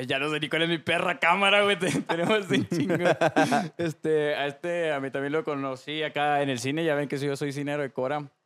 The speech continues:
Speaker 1: Acá está, eh, gerente, güey, para que les pase unos boletos, güey. Eh, pónganse en contacto, güey. Y también, también, este, tienes algo, tienes video, haces cosas, ¿no? De este pedo.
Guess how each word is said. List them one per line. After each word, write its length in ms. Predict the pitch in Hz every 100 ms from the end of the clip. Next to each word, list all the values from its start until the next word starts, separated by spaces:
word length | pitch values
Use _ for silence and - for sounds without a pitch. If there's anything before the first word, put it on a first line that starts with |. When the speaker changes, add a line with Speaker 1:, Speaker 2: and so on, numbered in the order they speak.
| _
Speaker 1:
Acá 220 | 110 113
está, 300 | 110 113 117
eh, 140 | 117 117
gerente, 480 | 107 107 110 107 107
güey, 220 | 110 113 - _ _ _ _
para 100 | 113
que 60 | 117
les 80 | 101
pase 200 | 107 107
unos 180 | 117 123
boletos, 440 | 104 107 - 107
güey. 100 | - - - - -
Eh, 80 | -
pónganse 320 | - 113 117
en 60 | 127
contacto, 440 | 107 - - -
güey. 120 | 95 - _ _
Y 140 | 131
también, 580 | 135 127 135 143 151 165
también, 560 | 151 147 156 165 180 190
este, 1040 | 190 - 180 170 160 143 131 123 113 113 - _ _
tienes 320 | - 151 180 180
algo, 760 | 180 185 196 185 165 143 127
tienes 280 | 120 139 165
video, 340 | 147 135 165
haces 220 | 170 170 -
cosas, 340 | 180 190 202
¿no? 400 | 190 208 226 190
De 120 | 135
este 160 | 135 180
pedo. 420 | - 170 165 139